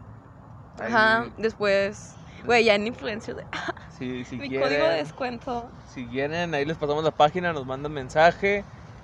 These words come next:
Speaker 2: Están muy buenos, fueron catorce que cigarrillos por cincuenta pesos, un pedo
Speaker 1: Ajá.
Speaker 2: así.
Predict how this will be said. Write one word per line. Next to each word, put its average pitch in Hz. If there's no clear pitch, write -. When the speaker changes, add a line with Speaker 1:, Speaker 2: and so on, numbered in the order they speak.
Speaker 2:
Están 165
muy 220
buenos, 202
fueron 180
catorce 175
que 160
cigarrillos 135
por 117
cincuenta 123
pesos, 143
un 165
pedo 165
Speaker 1:
Ajá. 202
Speaker 2:
así. 160